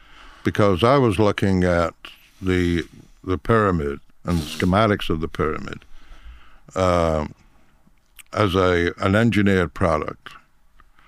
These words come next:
uh, that had the precision of a machine.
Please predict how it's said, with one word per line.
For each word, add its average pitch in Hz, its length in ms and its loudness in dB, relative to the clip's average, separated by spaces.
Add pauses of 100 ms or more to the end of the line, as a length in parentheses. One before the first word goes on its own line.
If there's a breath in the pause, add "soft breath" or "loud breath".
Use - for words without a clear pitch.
(380 soft breath)
uh, 92 580 2 (100)
that 98 160 0
had 101 220 0
the 87 80 -4
precision 104 580 0
of 87 140 0
a 85 60 0
machine. 85 800 -2